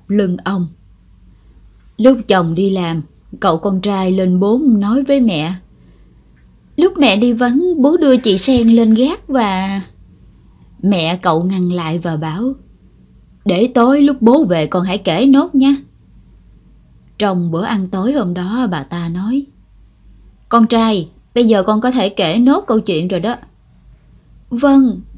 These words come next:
bố đưa chị Sen lên gác và làm giống như mẹ làm với bác Charlie lúc bố đi câu cá ấy."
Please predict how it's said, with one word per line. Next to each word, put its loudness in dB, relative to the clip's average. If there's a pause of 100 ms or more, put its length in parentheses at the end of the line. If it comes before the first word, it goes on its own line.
(120)
bố 2
đưa 2
chị -2
Sen -2
lên -2
gác -6
và 2
làm 0
giống -2
như -4
mẹ 0
làm -2
với -4
bác -8
Charlie -2
lúc -6
bố -2
đi -2
câu -4
cá -6
ấy." -8